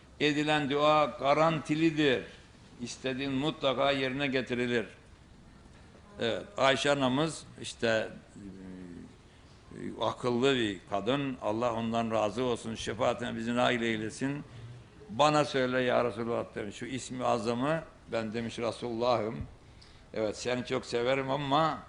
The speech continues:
hanımımsın. Ama müminleri de severim, ayıramam. Onun için sana söylersem hepsine söylemem lazım.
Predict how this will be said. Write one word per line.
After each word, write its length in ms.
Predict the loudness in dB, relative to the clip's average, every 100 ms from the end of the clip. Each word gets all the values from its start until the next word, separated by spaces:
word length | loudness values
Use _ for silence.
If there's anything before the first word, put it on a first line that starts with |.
| -20 -20 -12
hanımımsın. 800 | -2 0 0 0 0 0 0 0 -4 -12 -20 -20 -20 -20 -6
Ama 160 | -2
müminleri 600 | 0 0 -2 0 2 0
de 80 | 0
severim, 520 | 0 2 2 2 -2
ayıramam. 560 | 2 2 4 4 4 0 -2 -10 -14 -16 -18 -20 -16 -16 -10
Onun 220 | -2 0 0
için 400 | 0 2 2 0
sana 460 | -6 -4 0 0
söylersem 540 | 0 0 2 2 2 0
hepsine 340 | -2 0 -2
söylemem 600 | 2 2 4 2 -2 -2
lazım. 520 | -4 -4 -2 -2 -4